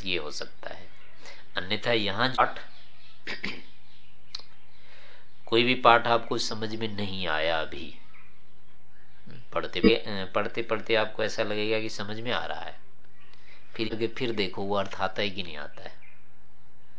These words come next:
समझ में नहीं आए तो दोहरा नहीं पाएंगे, उसको नहीं दोहराएंगे तो लगेगा फिर हाँ आ गया,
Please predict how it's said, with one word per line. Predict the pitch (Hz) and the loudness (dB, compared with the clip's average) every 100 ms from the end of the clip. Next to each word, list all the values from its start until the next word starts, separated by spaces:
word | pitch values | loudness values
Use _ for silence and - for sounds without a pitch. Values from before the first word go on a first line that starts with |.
| - - - | -2 -2 -2
समझ | 107 101 104 | 0 0 2
में | 113 | 2
नहीं | 110 120 | 2 2
आए | 107 | 2
तो | - 120 | 0 0
दोहरा | 117 110 104 | 0 0 0
नहीं | 90 82 | 0 -2
पाएंगे, | - - - - - - - - - - - - - - - - - - - - - - - - - | -2 -2 -4 -4 -4 -2 -2 -2 -4 -4 -4 -4 -4 -4 -4 -2 -2 -2 -2 -2 -2 -2 -2 -2 -2
उसको | - - | -2 -2
नहीं | 104 101 | -2 -2
दोहराएंगे | 85 80 117 113 113 | -2 2 2 2 2
तो | 127 | 2
लगेगा | 117 95 90 92 | 2 2 0 -2
फिर | 92 104 | -2 -2
हाँ | 85 82 73 | -2 -2 -2
आ | |
गया, | 80 80 | -4 -4